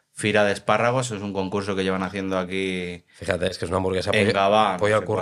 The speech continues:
Speaker 1: cuántos años.
Speaker 2: champiñones, canónigos, tomate cherry con pota de piña
Speaker 1: Anda.
Speaker 2: y salsa de curry y mango. Cosas muy, muy chulas, contrastes muy
Speaker 1: El
Speaker 2: chulos.
Speaker 1: pollo macerado con curry.
Speaker 2: Pero te me estás escaqueando, no me has dicho que hay que probar sí o sí. Me estás diciendo un montón de cosas, mu-,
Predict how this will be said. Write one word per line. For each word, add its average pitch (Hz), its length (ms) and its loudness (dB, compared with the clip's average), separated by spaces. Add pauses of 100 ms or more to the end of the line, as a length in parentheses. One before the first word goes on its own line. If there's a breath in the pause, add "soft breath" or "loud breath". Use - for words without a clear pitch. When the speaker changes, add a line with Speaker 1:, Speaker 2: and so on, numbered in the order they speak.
Speaker 1:
cuántos 98 120 0
años. 113 320 2
Speaker 2:
champiñones, 127 320 0
canónigos, 123 800 -2
tomate 98 280 -4
cherry 117 240 -6
con 95 240 -4
pota 101 280 0
de 90 120 -2
piña 113 220 -2
Speaker 1:
Anda. 127 280 0
Speaker 2:
y 110 40 -2
salsa 117 480 -2
de - 100 -8
curry 113 380 -6
y 85 140 -10
mango. 85 380 -4
Cosas - 300 -6
muy, 87 220 -6
muy 80 160 -10
chulas, - 300 -14
contrastes - 400 -14
muy 98 100 -6
Speaker 1:
El 95 60 -4
Speaker 2:
chulos. - 120 -2
Speaker 1:
pollo 107 220 4
macerado 98 540 0
con 104 180 -2
curry. 87 400 -4
Speaker 2:
Pero 101 140 0
te 95 80 -6
me 92 80 -4
estás 92 180 -8
escaqueando, 95 540 -8
no 95 100 -4
me 107 80 -4
has 98 100 -6
dicho 120 240 -10
que 95 160 -6
hay 92 120 -4
que 98 120 -6
probar 90 360 -4
sí - 260 -6
o 104 60 -4
sí. 95 160 -10
Me 92 80 -4
estás 104 160 -4
diciendo 120 260 0
un 156 80 2
montón 131 260 0
de 117 100 -2
cosas, - 340 0
mu-, 117 100 0